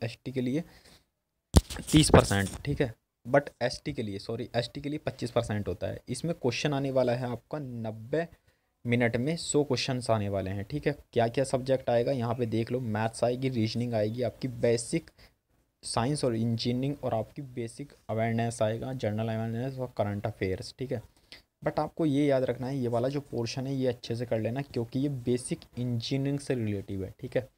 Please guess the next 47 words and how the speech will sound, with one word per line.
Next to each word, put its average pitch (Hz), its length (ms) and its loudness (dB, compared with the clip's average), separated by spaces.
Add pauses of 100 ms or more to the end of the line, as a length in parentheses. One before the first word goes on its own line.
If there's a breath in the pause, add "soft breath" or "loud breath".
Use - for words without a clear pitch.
(720 loud breath)
तो 147 80 -4
ये 151 180 -2
था 180 160 8
इसका 170 220 2
सिलेबस, 131 540 0
मैं 120 140 -2
आपको 131 340 -4
इस 127 100 -2
वीडियो 120 260 -2
के 135 80 -2
डिस्क्रिप्शन 120 540 -4
में 131 140 -8
प्रोवाइड 113 380 0
करा 101 280 4
दूंगा। 127 280 -2
मिलता 113 380 0
हूँ 135 200 2
नेक्स्ट 110 400 0
वीडियो 120 300 -4
में, 151 100 0 (100)
तब 110 180 -4
तक 113 120 -2
के 123 80 -6
लिए 117 120 0
नमस्कार। 127 500 -4
आपको 120 260 -2
ये 120 60 0
हमारी 117 280 0
वीडियो 107 320 -2 (120)
पसंद 147 320 2
आई 127 160 4
हो 113 60 0
तो 123 80 -4
प्लीज़ 117 280 -4
हमारी 117 200 -2
वीडियो 113 300 0
को 135 140 0 (100)
एक 113 200 0
लाइक 107 280 0
तो 123 80 -6
बनता 104 380 -2
है, 117 160 -4
ठीक 120 260 -8
है, 135 80 -2 (400 loud breath)
और 113 120 2
शेयर 139 400 2
ज़रूर 120 340 0